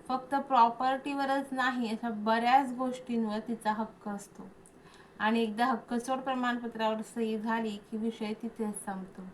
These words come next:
तर पहिल्यांदा या आपण गोष्टी जाणून घेऊया. तर सर्वात प्रथम वडिलांच्या बँक खात्यावर मुलीचा हक्क असतो. समजा वडिलांनी नॉमिनी लावला नसेल,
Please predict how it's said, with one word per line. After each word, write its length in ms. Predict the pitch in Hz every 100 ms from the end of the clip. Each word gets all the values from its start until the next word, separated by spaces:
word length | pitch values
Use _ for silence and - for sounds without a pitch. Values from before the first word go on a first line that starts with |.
| - - - - -
तर 60 |
पहिल्यांदा 760 | 254 285 277 277 277 262 240 214 - - -
या 140 | 233
आपण 420 | 233 233 240 233
गोष्टी 480 | 226 240 233 - 208 247
जाणून 380 | 247 214 196
घेऊया. 400 | 196 208 196 190 180 170 - - - - - - - - -
तर 220 | 294 269 233 - - - -
सर्वात 300 | 277 277 302
प्रथम 640 | 294 - 254 247 226 214 233 - - - - -
वडिलांच्या 800 | 240 254 262 254 254 - 214 214 - - -
बँक 560 | 208 208 262 277 311 302
खात्यावर 600 | 285 254 240 240 214 220
मुलीचा 600 | 220 226 240 247 226 240
हक्क 420 | 247 220 - -
असतो. 500 | 208 208 - - 180 170 165 - - - - - - - -
समजा 480 | 247 240 240 240 233
वडिलांनी 560 | 226 233 226 214 208 220
नॉमिनी 640 | 226 220 214 220 220 226
लावला 320 | 233 214 202
नसेल, 500 | 202 208 214 - 185